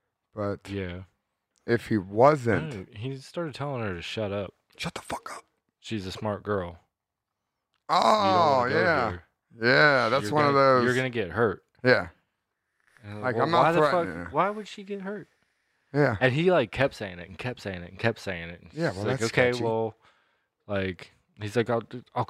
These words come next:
Speaker 2: I'll tell you later. Call me back. I'll call you back. Like, I'll tell you another time." She's
Speaker 1: She's
Speaker 2: like,
Speaker 1: gonna get hurt.
Speaker 2: "Well, no." Like, and he's like, "Just let it go. You're gonna get hurt."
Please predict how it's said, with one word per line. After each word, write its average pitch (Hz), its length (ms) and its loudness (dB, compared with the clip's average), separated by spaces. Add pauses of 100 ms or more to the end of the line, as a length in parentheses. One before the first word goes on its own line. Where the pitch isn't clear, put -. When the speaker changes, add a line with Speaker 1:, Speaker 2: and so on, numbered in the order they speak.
(140)
Speaker 2:
I'll 123 120 0
tell 127 200 0
you 107 160 -2
later. 92 260 -8
Call 117 200 -2
me 113 140 -8
back. 107 280 -6
I'll 104 200 -4
call 107 200 -4
you 104 80 -6
back. 101 280 -2
Like, 95 280 -10 (800)
I'll 95 80 -20
tell 104 180 -4
you 101 140 -6
another 92 280 -8
time." 92 420 -12
She's 98 200 -8
Speaker 1:
She's 110 80 -6
Speaker 2:
like, 120 120 0
Speaker 1:
gonna 120 200 2
get 117 40 6
hurt. 123 180 6
Speaker 2:
"Well, 117 140 -2
no." 123 440 -6
Like, 92 320 -8
and 113 140 -12
he's 107 140 -6
like, 104 140 -4
"Just 104 180 -8
let 107 140 -2
it 92 60 -12
go. 95 320 -8 (140)
You're 90 160 -10 (300)
gonna 101 200 -2
get 85 200 -10
hurt." - 260 -10